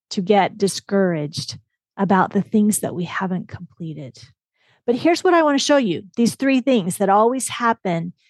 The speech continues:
before we get discouraged.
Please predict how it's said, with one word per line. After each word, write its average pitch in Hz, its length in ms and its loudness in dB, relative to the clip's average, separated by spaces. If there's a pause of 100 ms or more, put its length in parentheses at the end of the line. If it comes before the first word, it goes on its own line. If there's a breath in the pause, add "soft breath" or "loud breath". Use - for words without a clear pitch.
(200)
before 233 640 2
we 202 140 2
get 175 240 -2
discouraged. - 880 -12